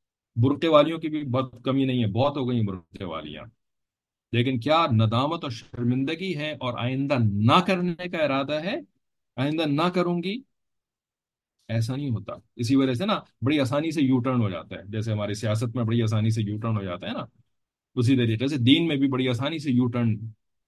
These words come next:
ले लिया जाता है फिर, है ना? क्योंकि go with the flow, that's the, that's the ideology, just going with the flow। तो भाई, तौबा तो बुनियाद है, इसके ऊपर जो है, वो दीन खड़ा होता है। अगर तौबा ही आपने नहीं करी,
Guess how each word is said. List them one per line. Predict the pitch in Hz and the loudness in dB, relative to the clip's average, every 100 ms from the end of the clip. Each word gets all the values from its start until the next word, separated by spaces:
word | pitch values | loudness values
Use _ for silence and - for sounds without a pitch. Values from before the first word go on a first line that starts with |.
| _ - | _ -6
ले | 151 | -4
लिया | 233 247 | -4 -4
जाता | 214 202 | -6 -6
है | 185 | -10
फिर, | 170 - _ _ _ _ _ _ _ - | -12 -20 _ _ _ _ _ _ _ -12
है | 262 | -12
ना? | 381 _ | -12 _
क्योंकि | 139 127 | -4 -2
go | 113 113 | 0 2
with | 101 95 | 2 -2
the | |
flow, | 110 139 220 - 113 110 | -6 -4 -4 -4 -12 0
that's | 143 - 135 | 0 0 0
the, | 104 107 101 | 0 0 0
that's | 120 113 113 | -2 -2 -2
the | 104 | -2
ideology, | 101 110 160 202 196 160 | 0 0 -2 -2 -8 -2
just | 127 123 113 | -2 0 2
going | 120 127 | 2 4
with | 113 | 2
the | 117 113 | 0 -2
flow। | 220 269 - _ _ _ _ _ _ _ _ _ _ _ _ _ _ _ _ _ _ _ | -4 -4 -12 _ _ _ _ _ _ _ _ _ _ _ _ _ _ _ _ _ _ _
तो | - | -2
भाई, | 110 170 | 2 2
तौबा | - 117 123 175 | 2 0 2 0
तो | 240 | 0
बुनियाद | 120 131 120 117 147 196 180 | 2 4 6 6 6 6 4
है, | 147 117 82 - - | 0 0 -2 -8 -8
इसके | 160 - 233 196 - | -6 -4 -2 -2 -2
ऊपर | 240 247 269 | -4 4 4
जो | 240 180 | 4 2
है, | 180 | 0
वो | 160 151 | 0 -4
दीन | 131 135 147 | -2 -2 -2
खड़ा | 110 139 | -2 0
होता | 123 110 - | 2 0 -4
है। | 98 - - | -6 -6 -8
अगर | 123 135 | -4 -4
तौबा | 117 165 185 | -2 0 2
ही | 233 | 4
आपने | 196 175 160 | 4 2 -2
नहीं | 147 135 | -6 -4
करी, | 117 110 151 208 | -2 0 0 -4